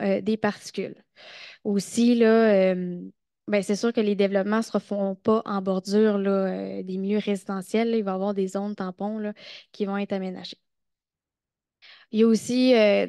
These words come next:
lors de l'atelier avec le conseil de quartier, il y a eu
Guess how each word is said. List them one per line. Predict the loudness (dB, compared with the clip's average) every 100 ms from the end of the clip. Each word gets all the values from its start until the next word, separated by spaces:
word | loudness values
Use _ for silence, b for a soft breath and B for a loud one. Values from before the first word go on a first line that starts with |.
| 2
lors | 2
de | 4 2 2
l'atelier | 0 0 2 2
avec | 2 0
le | 0
conseil | 2 2
de | 2
quartier, | 0 -4 -4 0 4 4
il | 4
y | 4
a |
eu | 4 2 -2